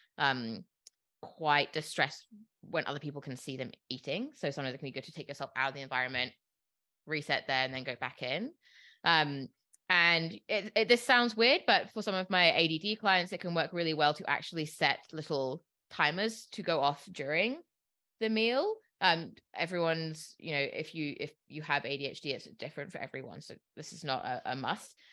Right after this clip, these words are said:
but for some of them, if they find themselves getting to that, like, sort of hyper-focus mode during a meal, having, like, a si-, again, a silent timer go off in their pocket, all it does is buzz and they can be like, "Oh yeah, cool, that's right.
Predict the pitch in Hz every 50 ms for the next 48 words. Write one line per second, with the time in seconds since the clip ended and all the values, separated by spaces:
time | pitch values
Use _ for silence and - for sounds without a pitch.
0 | - - - _ - 185 170 170 185 - 190 190 190 185 190 185 180 170 165 -
1 | - 160 - 165 160 151 - 165 139 143 143 143 147 - - _ _ _ _ _
2 | - 160 160 - 151 156 160 147 147 147 151 147 120 87 135 131 - - 156 143
3 | - 156 147 - 151 - - 135 - - 170 165 - 180 175 180 196 220 240 -
4 | - _ _ - 180 - 170 147 143 139 131 127 127 131 139 156 185 226 269 311
5 | - _ _ _ _ _ _ _ - 196 175 170 175 175 175 175 165 156 151 147
6 | - - 151 - - - - - 135 139 131 123 139 - - 139 131 139 143 147
7 | 147 147 - - - 160 143 139 143 143 - 139 139 - 156 139 127 - - -
8 | 151 - - 262 330 494 480 - _ _ _ _ _ _ _ _ _ _ _ _
9 | _ - 214 233 220 220 226 220 185 180 - 170 160 160 151 139 131 147 175 -
10 | 160 135 151 156 147 175 160 151 - - - 277 277 240 254 240 143 - - -
11 | 226 151 - - 170 - - 185 170 110 78